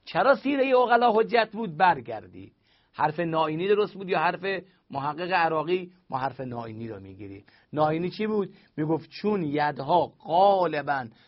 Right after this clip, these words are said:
نشانه از واقع هستند، این دست من، غالباً نود درصد، هشتاد درصد، هشتاد و پنج درصد یدها کاشف از واقع هستند. واقع چیه؟ ملکیت صاحب ید.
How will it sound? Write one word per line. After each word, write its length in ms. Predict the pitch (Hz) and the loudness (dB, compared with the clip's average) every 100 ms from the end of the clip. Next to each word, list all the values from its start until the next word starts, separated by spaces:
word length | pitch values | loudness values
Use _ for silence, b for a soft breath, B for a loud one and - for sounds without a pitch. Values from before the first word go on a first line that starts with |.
| b | b
نشانه 500 | 139 156 151 156 156 | -6 -4 -2 -2 0
از 260 | 151 147 127 | -2 -2 -4
واقع 600 | 135 151 143 147 151 139 | -2 0 0 -2 -4 -6
هستند، 800 | 127 147 - - 165 202 214 214 b b b b | -6 -6 -6 -2 0 2 -2 -6 b b b b
این 160 | - 165 | -6 0
دست 240 | 156 156 | 0 0
من، 400 | 160 170 196 180 - b _ | -4 -2 -4 -6 -12 b _
غالباً 500 | 139 151 156 160 208 | 0 2 2 2 0
نود 560 | 208 175 165 165 202 180 | 0 -2 0 4 2 2
درصد، 400 | 202 185 190 180 | -2 0 -2 -2
هشتاد 420 | 156 151 185 185 | -6 -4 -2 -2
درصد، 200 | 185 160 | -4 -4
هشتاد 260 | 160 160 151 | -6 -4 -6
و 40 | |
پنج 260 | 151 190 185 | -6 -6 -4
درصد 420 | 180 185 190 160 b b 131 | -6 -2 -4 -4 b b -10
یدها 580 | 131 147 147 135 170 | 0 2 2 0 0
کاشف 540 | 180 - 147 147 180 165 | 0 -2 -2 -2 -6 -2
از 240 | 185 175 | -2 -2
واقع 320 | 147 147 151 | -2 -2 -2
هستند. 440 | 156 135 - 117 113 b b - | -4 -4 -10 -14 -16 b b -6
واقع 440 | 139 156 151 208 | 0 2 2 -2
چیه؟ 320 | 208 220 220 | -2 4 4
ملکیت 640 | 190 156 147 - 165 175 175 | 4 -4 -6 -6 -4 -2 -4
صاحب 360 | 160 131 127 | -4 -4 -4
ید. 440 | 120 117 95 - | -10 -8 -10 -12